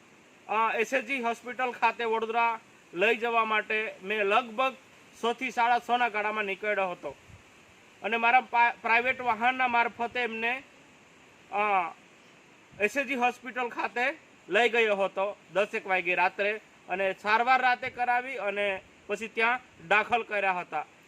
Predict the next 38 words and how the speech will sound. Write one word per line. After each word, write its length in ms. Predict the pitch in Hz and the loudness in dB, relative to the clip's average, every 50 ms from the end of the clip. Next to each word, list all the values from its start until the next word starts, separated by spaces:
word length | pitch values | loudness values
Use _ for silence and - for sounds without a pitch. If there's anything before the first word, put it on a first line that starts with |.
| - - - | -20 -4 0
કહેવાનો 320 | 208 233 262 285 294 294 | 2 4 4 4 2 2
મતલબ 400 | 285 285 285 - 285 302 294 233 269 | 0 -2 -4 -2 -4 -4 -2 -2 -2
એ 80 | 269 | -4
છે 160 | 262 - 269 | -4 -6 -6
કે 120 | - 269 262 | -6 -6 -6
કરોડો 340 | 262 - 247 233 247 254 254 | -6 -6 -4 -4 -4 -4 -4
રૂપિયાની 360 | 254 240 247 262 262 254 247 | -4 -4 -4 -4 -4 -4 -6
ગ્રાન્ટ 420 | 196 165 185 208 233 254 254 - | -2 0 2 2 2 2 0 -4
ફાળવે 420 | 226 202 214 233 226 240 240 240 220 | -6 -4 -4 -4 -4 -2 -6 -6 -8
છે, 160 | - 247 240 | -8 -10 -12
એ 300 | 247 - - 220 226 226 | -12 -10 -8 -6 -6 -4
કયા 320 | - 214 214 220 226 233 | -2 -2 -2 0 0 0
આધારે, 400 | 233 220 185 208 220 247 269 269 - - - - - | 0 0 0 0 0 0 0 -4 -8 -14 -20 -2 0
કયા 240 | 202 214 233 233 | 2 4 4 4
સ્થળ 380 | 233 - - _ - 254 269 277 | 2 0 -8 _ 0 2 2 2
પર 180 | 277 277 262 254 | 0 -4 -4 -2
વાપરે 360 | 247 240 240 - 247 254 254 | -2 -2 -2 -2 -4 -4 -4
છે 140 | - - 277 | -4 -6 -6
અને 500 | 247 226 190 202 202 208 214 214 196 - - - - - - - | -6 -6 -4 -2 0 2 2 0 0 -2 -8 -16 -20 -20 -4 2
શાના 260 | 220 226 247 285 285 | 4 6 6 6 4
માટે 240 | 269 269 262 - 269 | 4 2 0 -2 -2
વાપરે 380 | 262 262 254 254 262 262 269 254 | -4 -4 -4 -4 -4 -6 -6 -6
છે 120 | - 269 | -6 -8
એ 240 | 262 208 233 254 254 | -6 -4 -4 -4 -4
પણ 220 | - - 240 240 | -4 -4 -2 0
અમને 240 | 240 233 233 233 233 | 0 0 0 -2 -4
ખબર 340 | - - 202 196 208 233 226 | -4 -4 -4 -2 -2 -4 -4
નથી 220 | 214 208 190 214 | -4 -4 -6 -8
પડતી 480 | 202 - 208 196 190 185 220 220 247 277 - - - - - | -4 -2 -2 -4 -2 -4 -4 -4 -6 -6 -12 -20 -20 -14 -8
અને 180 | 185 208 233 247 | -4 -2 0 0
વાત, 240 | 233 226 226 226 214 208 - - 208 190 | 2 2 2 2 2 -2 -6 -6 -4 0
વાતો 260 | 202 220 233 - 285 | 0 0 0 0 -2
તો 160 | - 294 277 | 0 0 0
બહુ 140 | 240 269 269 | 0 0 -2
મોટી 280 | 247 226 233 226 262 | 0 -2 -2 -2 -2
મોટી 320 | 262 240 240 247 226 262 240 | -4 -2 -2 -2 -2 -4 -4
કરે 320 | - 220 214 214 226 220 | -2 -2 -2 -2 -2 -4
છે. 220 | 180 - 196 175 | -4 -6 -10 -12